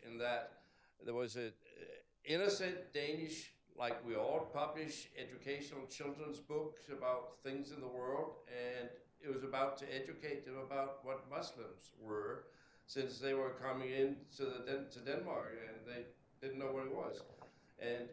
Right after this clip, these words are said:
Flemming Rose was at a party where he overheard somebody say that the, the, uh, illustrator, forgot his name, uh, had withdrawn himself from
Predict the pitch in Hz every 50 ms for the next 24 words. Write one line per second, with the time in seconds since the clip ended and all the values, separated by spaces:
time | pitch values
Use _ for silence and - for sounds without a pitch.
0 | - - 139 147 156 156 143 139 151 156 156 156 156 143 139 135 135 135 127 127
1 | 127 123 123 - 127 139 143 147 156 175 175 170 143 139 135 127 135 139 131 127
2 | 123 123 120 120 127 135 139 139 139 - - 143 135 135 135 131 131 117 113 -
3 | 139 135 135 139 139 127 127 120 117 117 - - - - - - - - _ _
4 | - - - 120 120 - - - - - - 117 117 117 117 117 117 113 110 110
5 | 107 107 - - - - 160 180 185 190 175 - - - 107 101 101 101 98 110
6 | 131 135 - - - - - - - - - - - - - - - 123 120 117
7 | 117 104 - 120 123 113 110 120 - 156 - - - - - - _ - - _
8 | _ - - 107 110 117 113 110 107 110 113 113 113 113 - - - - 131 139
9 | 135 123 123 123 131 135 123 101 123 147 160 196 208 - - - - - 139 135
10 | - - - - - - - 147 143 143 143